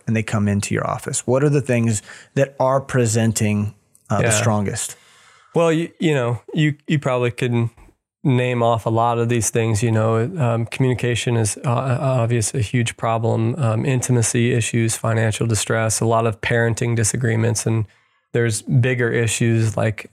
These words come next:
Speaker 2: uh, an affair or some si-, some sort of, you know, betrayal of, you know. But the reason why couples, um, get themselves into these issues is because they're not operating in the light of spiritual, the spiritual reality that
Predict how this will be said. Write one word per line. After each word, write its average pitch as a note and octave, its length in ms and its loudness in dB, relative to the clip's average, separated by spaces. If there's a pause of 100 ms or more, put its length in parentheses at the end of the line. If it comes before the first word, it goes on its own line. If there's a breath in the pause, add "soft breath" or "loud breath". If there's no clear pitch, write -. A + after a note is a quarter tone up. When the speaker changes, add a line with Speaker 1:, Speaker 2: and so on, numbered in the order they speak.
Speaker 2:
uh, A2+ 160 0
an A#2 140 2
affair A#2 600 2
or A#2 200 0
some A#2 240 0
si-, A#2+ 220 -2 (320)
some A#2+ 440 0
sort A#2+ 280 0
of, A2 220 -2 (140)
you A#2+ 140 2
know, A2 180 0
betrayal A#2 560 2
of, A#2 140 -2 (180)
you A#2 120 2
know. A2 280 2
But B2 280 0 (460 soft breath)
the B2+ 180 4
reason D3+ 540 4
why A#2+ 220 2
couples, A#2+ 800 0 (260)
um, A#2+ 420 -2 (140)
get C#3 280 2
themselves A#2+ 560 2
into B2 340 0
these B2+ 580 2 (120)
issues A2+ 520 0
is A#2+ 220 0
because A#2+ 580 0
they're A#2+ 200 2
not A#2+ 340 -2
operating A#2+ 680 -2
in A#2 160 0
the A2+ 100 0
light A#2 260 -2
of A#2+ 160 -2
spiritual, - 460 -2 (140)
the A#2+ 60 -2
spiritual B2 500 -2
reality A#2 540 0
that B2+ 480 -2